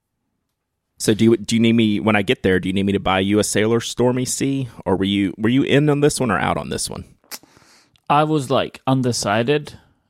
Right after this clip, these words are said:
Speaker 2: on the Stormy
Speaker 1: Mm-hmm.
Speaker 2: Sea, and I think I still mostly am. Um, I feel like that I'm the, like, the inverse for you with the Tangerine,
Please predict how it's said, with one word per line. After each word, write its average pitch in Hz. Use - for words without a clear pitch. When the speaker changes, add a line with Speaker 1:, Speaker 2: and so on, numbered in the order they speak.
Speaker 2:
on 151
the 151
Stormy 156
Speaker 1:
Mm-hmm. 98
Speaker 2:
Sea, 156
and 131
I 131
think 165
I 196
still 151
mostly 131
am. 147
Um, 113
I 127
feel 139
like 135
that 123
I'm 123
the, 120
like, 123
the 117
inverse 120
for 120
you 110
with 107
the 110
Tangerine, 110